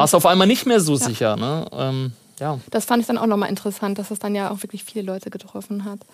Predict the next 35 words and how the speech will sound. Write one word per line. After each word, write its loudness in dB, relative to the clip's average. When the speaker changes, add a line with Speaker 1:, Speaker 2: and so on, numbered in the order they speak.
Speaker 1:
Ja. -6
Speaker 2:
Ähm, 0
ja, 4
und 0
was 2
würdest 0
du -2
sagen, 4
du 0
bist 0
ja 4
selbstständig, 2
welche 2
Persönlichkeitseigenschaften -2
sollte -2
man 0
mitbringen, -2
wenn 0
man 0
sich -6
selbstständig -4
macht? -4
Gibt's -10
da -2
was, -6
was -8
du -10
sagen 0
würdest, -4
was -8
man -4
auf -10
jeden -2
Fall -2
braucht? -2